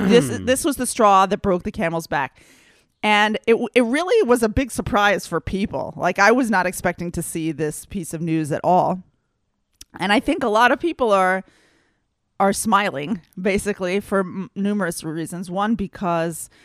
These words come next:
Speaker 1: um, because people are kind of ready to see a coalition change, I think. Um, not everyone, but a lot of people.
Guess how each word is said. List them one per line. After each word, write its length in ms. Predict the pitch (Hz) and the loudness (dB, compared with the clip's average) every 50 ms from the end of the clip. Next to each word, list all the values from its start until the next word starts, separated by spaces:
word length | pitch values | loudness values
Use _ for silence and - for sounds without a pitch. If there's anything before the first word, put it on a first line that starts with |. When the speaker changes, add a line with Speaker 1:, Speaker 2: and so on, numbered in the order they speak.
| _ _ _ _ _ - | _ _ _ _ _ -6
Speaker 1:
um, 720 | 170 156 151 151 160 156 156 156 156 156 156 147 143 - _ _ _ _ _ 175 | -4 -4 -4 -4 -4 -4 -6 -8 -10 -10 -10 -12 -14 -16 _ _ _ _ _ -10
because 340 | 151 202 180 - 214 190 185 | -8 -8 -4 -2 -2 -2 -2
people 320 | - - 240 208 - 208 214 | -4 -6 -6 -4 -2 -2 -2
are 80 | 208 | -2
kind 240 | - - 240 185 185 | -4 -4 -6 -4 -2
of 220 | 180 190 180 - - - - - | -4 -4 -6 -8 -14 -20 -20 -20
ready 480 | - 165 170 175 185 185 180 180 180 180 | -14 -8 -4 -2 0 0 0 -2 -4 -4
to 140 | 165 - 180 | -6 -6 -8
see 300 | 165 - - 175 175 170 - | -8 -6 -6 -6 -6 -6 -6
a 500 | - 151 151 139 139 139 139 139 143 139 | -6 -8 -6 -6 -6 -6 -6 -6 -8 -10
coalition 600 | - - 190 175 170 151 165 170 165 - 156 156 | -8 -6 -4 -4 -2 -2 -2 -4 -4 -6 -10 -12
change, 460 | - - - 147 127 127 139 143 - | -10 -10 -8 -8 -8 -8 -10 -10 -8
I 120 | - 147 156 | -8 -10 -10
think. 340 | - 143 131 139 - - - _ _ _ _ - | -8 -10 -12 -12 -14 -16 -20 _ _ _ _ -12
Um, 560 | 151 139 123 120 123 120 127 127 127 139 - - _ _ _ - | -10 -10 -8 -8 -10 -10 -12 -12 -14 -14 -16 -18 _ _ _ -6
not 220 | 180 180 180 175 | -4 -2 0 2
everyone, 400 | 208 214 196 220 247 262 254 311 | 2 2 2 2 2 2 2 2
but 160 | 208 214 170 | 2 2 2
a 40 | 170 | 2
lot 220 | 170 170 160 147 | 4 4 2 2
of 80 | 143 143 | 0 -2
people. 400 | - - 131 - 147 165 202 - | -4 -8 -6 -4 -4 -4 -4 -6